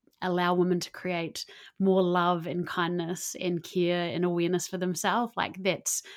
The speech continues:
just magical. But without the business strategy and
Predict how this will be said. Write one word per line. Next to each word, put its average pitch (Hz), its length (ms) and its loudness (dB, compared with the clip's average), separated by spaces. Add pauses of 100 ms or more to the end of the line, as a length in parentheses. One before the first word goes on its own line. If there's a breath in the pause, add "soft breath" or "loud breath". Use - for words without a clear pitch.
(240 loud breath)
just 208 240 -2
magical. 175 680 -2
But - 260 -2
without 185 560 0
the 208 80 0
business 180 720 2
strategy 180 840 -2
and 170 360 -2